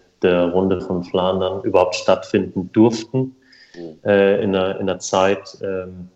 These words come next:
Speaker 1: die offensichtlich, äh, von der Pandemie geprägt ist. Und, ähm, basierend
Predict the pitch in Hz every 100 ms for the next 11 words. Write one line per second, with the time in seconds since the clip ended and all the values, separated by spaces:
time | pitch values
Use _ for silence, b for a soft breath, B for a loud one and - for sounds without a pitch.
0 | _ - - - 95 - - - 98 87
1 | - 92 90 90 87 - - 92 90 92
2 | 90 90 92 95 98 - - - 95 -
3 | 120 123 - - b b b b b _
4 | _ - 110 101 98 107 98 95 95 98
5 | 95 95 92 _ - 101 - 123 127 113